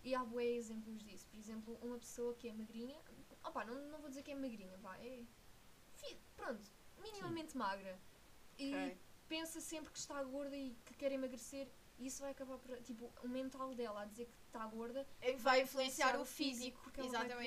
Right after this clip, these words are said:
Speaker 1: criar uma anore-, anorexia, tipo, isso é bué mau.
Speaker 3: E, e, a, e, e a questão aqui às vezes é que, hum, na escola muitas vezes não tentam perceber porque é que X aluno se comporta daquela maneira, não é? Ou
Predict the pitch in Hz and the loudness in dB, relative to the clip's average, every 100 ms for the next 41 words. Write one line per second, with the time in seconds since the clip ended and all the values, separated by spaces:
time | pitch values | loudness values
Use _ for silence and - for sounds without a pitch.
0 | 247 240 240 233 233 233 233 240 233 233 | 0 0 -2 -2 -4 -6 -4 -4 -4 -6
1 | - 240 220 101 - - - 196 202 208 | -8 -10 -10 -12 -14 -14 -12 -10 -10 -10
2 | 185 - - - - - - 269 285 285 | -10 -14 -18 -18 -20 -18 -10 -2 0 2
3 | 269 262 254 254 - 277 285 277 277 285 | 0 0 -2 -4 -4 0 2 2 -2 -4
4 | - 285 294 - 285 - - 330 320 330 | 0 0 4 6 6 4 4 6 8 4
5 | - 311 302 294 294 277 254 269 254 - | 6 8 8 4 -2 -2 2 4 4 -2
6 | 262 233 208 - - - 247 247 240 233 | -6 -6 -6 -10 -10 -2 2 4 2 0
7 | 233 226 208 - - 240 262 262 - 262 | -4 -8 -10 -14 -12 -4 -2 -2 0 2
8 | 247 240 269 233 - - - 247 269 294 | 4 4 2 -2 -8 -16 -12 -8 -6 -4
9 | 269 277 269 277 269 277 269 269 - - | -4 -4 -4 -6 -4 -4 -4 -6 -6 -8
10 | 233 247 - - 269 - - - - - | -2 -2 -4 -8 -8 -8 -16 -12 -8 -6
11 | 254 254 254 247 247 - - 247 247 240 | 0 2 2 0 -6 -10 -8 -4 -4 -2
12 | 247 240 247 240 226 233 226 214 214 277 | -2 -2 -2 -4 -4 -4 -2 -2 -2 -6
13 | - 226 220 220 - - | -8 -4 -2 -2 -4 -12